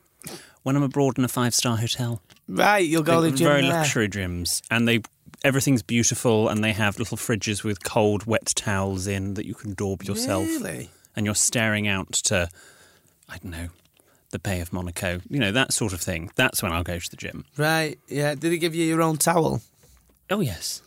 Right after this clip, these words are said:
Speaker 2: Yeah, they.
Speaker 1: You have as many towels as you like.
Speaker 2: How many? That's, that's, yeah.
Speaker 1: I will always go to a gym in a nice hotel. Or
Speaker 2: Well,
Speaker 1: the pool.
Speaker 2: just to check it out?
Speaker 1: Well, no, no, I'll go, as in,
Speaker 2: Yeah.
Speaker 1: work out.
Speaker 2: I
Speaker 1: Work out what I'm gonna have for dinner. Work
Speaker 2: Mm.
Speaker 1: out what I'm gonna have for breakfast.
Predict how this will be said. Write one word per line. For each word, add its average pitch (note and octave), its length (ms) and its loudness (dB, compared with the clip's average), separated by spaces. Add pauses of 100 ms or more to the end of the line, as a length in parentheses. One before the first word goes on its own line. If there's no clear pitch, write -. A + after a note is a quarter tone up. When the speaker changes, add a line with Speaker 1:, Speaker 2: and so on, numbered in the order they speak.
Speaker 2:
Yeah, F3+ 140 0
they. C#3 240 2
Speaker 1:
You C#3+ 80 -4
have B2 100 -4
as A2+ 60 -4
many G#2 200 -2
towels E2 300 -4
as D#2+ 80 -10
you E2 80 -8
like. B2 380 -8
Speaker 2:
How G#3 120 2
many? A3+ 260 0 (300)
That's, G3+ 380 -2
that's, - 280 -4
yeah. F3 280 -2 (120)
Speaker 1:
I A#2+ 120 4
will C3 80 2
always A#2+ 360 4
go F#2+ 120 0
to - 100 -4
a F2 40 -8
gym F2+ 160 -4
in E2+ 60 -2
a E2+ 40 -4
nice E2+ 240 -6
hotel. - 340 -10 (240)
Or E3 100 6
Speaker 2:
Well, E3 40 6
Speaker 1:
the C#3 120 0
pool. F#2 300 -2 (560)
Speaker 2:
just - 200 0
to - 80 -2
check - 240 2
it - 60 2
out? B2+ 280 0 (260)
Speaker 1:
Well, G#3+ 100 2
no, A#2 200 4
no, D3 160 4
I'll G2 60 -2
go, G2+ 480 0 (120)
as - 160 -4
in, F#2 300 -4
Speaker 2:
Yeah. B2 320 -2 (220)
Speaker 1:
work G2+ 340 -4
out. - 320 -8 (720)
Speaker 2:
I D3 180 4
Speaker 1:
Work D3 80 0
out A2 120 2
what G2+ 120 -2
I'm F#2 60 -2
gonna F2+ 140 -4
have G2 120 -8
for - 60 -16
dinner. F#2 340 -2 (200)
Work C3+ 160 0
Speaker 2:
Mm. A#2+ 80 -2
Speaker 1:
out A2+ 40 -6
what A2 120 -8
I'm F#2+ 60 -6
gonna F#2 140 -4
have F2+ 120 -8
for F#2 60 -12
breakfast. - 640 -4